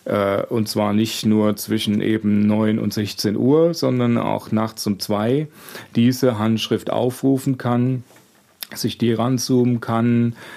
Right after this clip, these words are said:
genauestens jede einzelne Note sich anschauen kann, die weiterverarbeiten kann. Also diese Entzeitlichung und Enträumlichung von Informationen ist ein ganz wichtiger Punkt. Und wir sind ja jetzt in der nächsten Phase,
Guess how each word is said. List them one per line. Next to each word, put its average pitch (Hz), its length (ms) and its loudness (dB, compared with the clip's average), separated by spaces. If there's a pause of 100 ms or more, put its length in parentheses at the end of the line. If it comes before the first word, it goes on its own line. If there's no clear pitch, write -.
(200)
genauestens 110 1160 2
jede 113 300 0
einzelne 113 420 0
Note 135 460 2
sich 120 440 -4
anschauen 113 640 0
kann, 110 500 0
die 104 160 0
weiterverarbeiten 107 1000 0
kann. 110 200 -2
Also 107 160 0
diese 123 240 4
Entzeitlichung 123 720 0
und 110 80 -2
Enträumlichung 120 920 2 (440)
von 113 220 0
Informationen 113 880 2
ist 120 200 -4
ein 131 120 0
ganz 131 280 -2
wichtiger 135 440 0
Punkt. 143 340 -2
Und 110 240 0
wir 117 80 2
sind 131 220 0
ja 131 100 4
jetzt 113 260 2
in 120 120 0
der 107 100 0
nächsten 113 460 -2
Phase, 127 560 0